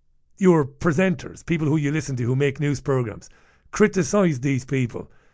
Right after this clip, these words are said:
Don't take it personally. I don't know how you can or why you would, but some people do. And just look at it on its merit. And if you look at it on its merit and then you say,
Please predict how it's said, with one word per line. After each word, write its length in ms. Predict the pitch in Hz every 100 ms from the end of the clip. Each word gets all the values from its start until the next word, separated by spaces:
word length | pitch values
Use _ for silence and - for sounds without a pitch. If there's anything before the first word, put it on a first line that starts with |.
| _ - -
Don't 220 | 214 254
take 200 | - 165
it 120 | 143
personally. 680 | 143 170 156 123 98 117 135
I 80 | 147
don't 120 | 170
know 100 | 175
how 100 | 139
you 140 | 165 120
can 520 | - 156 135 156 147 - _ -
or 100 | 143
why 200 | 139 170
you 140 | 139 135
would, 180 | 147
but 140 | 131 131
some 160 | 196
people 260 | 165 147 123
do. 360 | 117 123 113 - - _ _ -
And 100 | 160
just 220 | 220 -
look 200 | 202 214
at 120 | 170
it 120 | 156 156
on 140 | 160
its 200 | 139 139
merit. 560 | 131 147 135 85 - - _ _ _ _ _
And 120 | - 220
if 80 |
you 100 | 214
look 160 | 226 277
at 100 | 233
it 100 | 190
on 140 | 190
its 180 | 151 131
merit 460 | 131 143 135 110 139
and 140 | 151
then 120 | 180
you 120 | 165 135
say, 400 | - 143 139